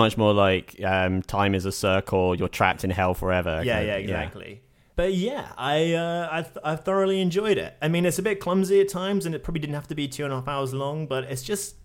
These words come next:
Speaker 2: it's weird. It's a, a pleasingly weird, entertaining film, which, uh, takes the time to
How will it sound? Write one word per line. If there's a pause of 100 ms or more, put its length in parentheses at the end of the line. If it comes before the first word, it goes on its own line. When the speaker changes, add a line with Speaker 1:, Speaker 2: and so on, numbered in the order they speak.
Speaker 2:
it's
weird.
It's
a,
a
pleasingly
weird,
entertaining
film, (180)
which, (140)
uh, (120)
takes
the
time
to